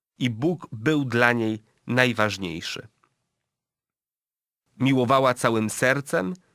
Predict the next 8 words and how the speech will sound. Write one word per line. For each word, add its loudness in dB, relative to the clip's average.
duszą, -2
umysłem -2
i -2
mocą, -4
ponieważ 0
umiała 2
się -2
zawierzyć -4